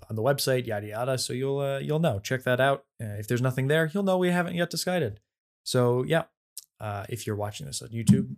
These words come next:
or wherever you're watching this, uh, subscribe and, uh, leave a comment. Tell me you, tell me I'm wrong about Scorsese. Tell me why you like him, uh,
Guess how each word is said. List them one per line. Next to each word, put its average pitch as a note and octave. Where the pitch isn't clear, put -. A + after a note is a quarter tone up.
or D#3+
wherever C#3+
you're C3+
watching B2+
this, C3
uh, G2+
subscribe B2
and, G2+
uh, G2+
leave A2+
a G#2+
comment. F3+
Tell A2+
me A2+
you, A2+
tell C#3+
me C#3+
I'm A#2
wrong C#3
about D3
Scorsese. D3
Tell A2
me G#2
why G2
you G#2
like A2
him, C3+
uh, G2